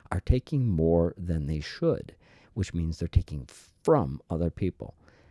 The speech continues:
That's pretty dumb, okay? Uh, and people who've never risked th-, all of the, everything they have, everything they've earned,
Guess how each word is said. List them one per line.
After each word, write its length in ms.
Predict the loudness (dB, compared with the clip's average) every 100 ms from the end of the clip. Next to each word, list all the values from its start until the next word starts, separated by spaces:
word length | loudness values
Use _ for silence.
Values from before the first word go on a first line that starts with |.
| _ _ _
That's 440 | 0 4 4 0 -10
pretty 340 | -2 0 0
dumb, 420 | -2 -6 -10 -16 _ _ _ _ _ -14
okay? 280 | -4 -4 -4 -8 -20 -20 _
Uh, 220 | 2 2 4
and 160 | 2 2
people 300 | 0 0 0
who've 240 | 0 0
never 320 | 2 2 2
risked 640 | 0 2 2 2 -6 -16 -20 -20 _ _ _ _ _ _ _ _ _ -14
th-, 140 | -12 -12 -18 _
all 220 | 4 6 6
of 120 | 6
the, 100 | 4
everything 300 | 4 2 2
they 100 | 2
have, 400 | 0 -6 -8 -12 -6
everything 300 | -2 0 0
they've 220 | 0 0
earned, 520 | 0 0 0 -2 -8